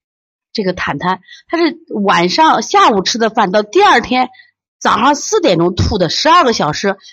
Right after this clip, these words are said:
还能见食物原形，那这个时候就肯定是寒吐了，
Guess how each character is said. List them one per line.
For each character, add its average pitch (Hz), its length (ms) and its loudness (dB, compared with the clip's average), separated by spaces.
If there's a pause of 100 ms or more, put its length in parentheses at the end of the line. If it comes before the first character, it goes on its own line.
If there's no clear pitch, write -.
还 269 160 0
能 302 180 4
见 262 220 2
食 - 200 -4
物 202 120 -2
原 156 240 0
形， 135 320 -8 (240)
那 190 100 -4
这 180 140 -6
个 196 80 -6
时 170 100 -4
候 175 60 -2
就 190 80 -6
肯 160 160 -8
定 170 100 -2
是 190 80 -4
寒 127 280 -10
吐 - 80 0 (120)
了， - 100 -18